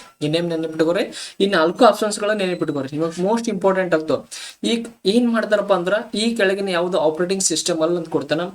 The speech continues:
ಅಪ್ಲಿಕೇಶನ್ ಸಾಫ್ಟ್‌ವೇರ್ ಅಲ್ಲ ಅಂತ ಕೊಡ್ತಾನ. ಇವು ನಾಲ್ಕು ನೆನಪಿಟ್ಕೊಂಡ್ ಅಂದ್ರ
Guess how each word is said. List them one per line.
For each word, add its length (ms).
ಅಪ್ಲಿಕೇಶನ್ 540
ಸಾಫ್ಟ್‌ವೇರ್ 400
ಅಲ್ಲ 180
ಅಂತ 140
ಕೊಡ್ತಾನ. 360
ಇವು 80
ನಾಲ್ಕು 360
ನೆನಪಿಟ್ಕೊಂಡ್ 580
ಅಂದ್ರ 140